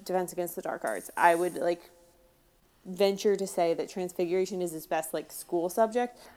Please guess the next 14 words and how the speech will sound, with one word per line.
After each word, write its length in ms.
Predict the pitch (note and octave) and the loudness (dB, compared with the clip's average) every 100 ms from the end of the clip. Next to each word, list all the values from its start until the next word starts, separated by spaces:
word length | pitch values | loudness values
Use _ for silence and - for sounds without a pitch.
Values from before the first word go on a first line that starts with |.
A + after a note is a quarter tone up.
| - | -2
I 80 | |
think 140 | G3+ G#3+ | 2 4
he's 180 | A3 F3 | 2 2
really 220 | F3+ F3+ | 4 4
good 140 | F3 | 4
at 180 | E3+ - | 0 -2
charms, 600 | - E3+ E3 F3 F#3+ G#3 - - _ _ _ _ _ _ _ _ - E3+ | -4 -2 -2 -2 -6 -8 -14 -20 _ _ _ _ _ _ _ _ -12 2
but 180 | F#3+ - | 2 4
those 220 | F#3 F3 | 4 6
are, 100 | F#3 | 6
like, 240 | F3+ E3+ | 6 4
things 220 | F3+ E3 | -2 -6
he 140 | - F3 | -4 -4
learns 240 | E3 D#3+ | -4 -6